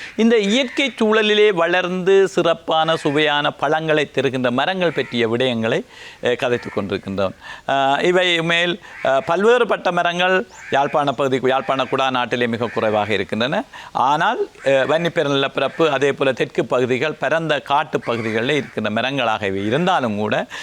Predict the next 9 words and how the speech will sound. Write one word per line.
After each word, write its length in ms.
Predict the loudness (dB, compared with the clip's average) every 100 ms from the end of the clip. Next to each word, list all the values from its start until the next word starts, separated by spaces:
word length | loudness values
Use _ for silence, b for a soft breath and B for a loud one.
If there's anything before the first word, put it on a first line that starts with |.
| B
மனிதன் 500 | -2 0 2 2 2
விரும்பி 380 | 2 2 4 4
உண்கின்ற 440 | 2 2 0 0 0
சுவையான 640 | 2 2 4 4 2 0
பழங்களை 600 | -2 0 0 2 2 2
கொண்ட 300 | 0 -2 0
மரங்களாக 600 | 0 -2 0 -2 0 -2
இவை 200 | 0 -2
இருக்கின்றன. 440 | -2 -6 -10 -12